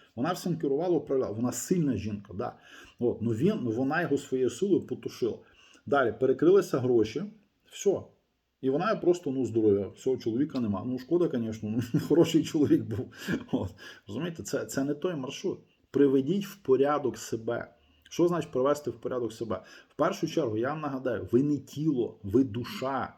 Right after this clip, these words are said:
яка має це тимчасове фізичне тіло. Будьте чесні перед собою, перед своєю совістю, перед Богом.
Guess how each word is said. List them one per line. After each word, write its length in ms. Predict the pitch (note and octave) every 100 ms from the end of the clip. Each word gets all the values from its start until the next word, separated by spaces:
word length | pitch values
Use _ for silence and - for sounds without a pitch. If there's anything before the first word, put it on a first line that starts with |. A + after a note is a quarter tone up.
| -
яка 420 | G#2+ A#2+ B2+ A#2 G#2
має 540 | A2+ B2 D3 C#3+ A#2
це 260 | - - A#2
тимчасове 760 | - A#2 G#2+ G#2 - B2+ C3+
фізичне 600 | - G2+ G#2 C3+ - A#2
тіло. 440 | G#2+ - C#3 B2+ - _ _ _ _ _ _
Будьте 380 | G#2+ E3 F3 D3
чесні 580 | - - C#3+ D#3 - B2
перед 260 | - A#2+
собою, 480 | A#2+ - A#2 C#3 A#2
перед 160 | A#2 A2
своєю 320 | - A#2+ B2+
совістю, 520 | - - B2+ A#2+ - -
перед 260 | A#2+ A#2 A2+
Богом. 400 | A2 C#3 G#2+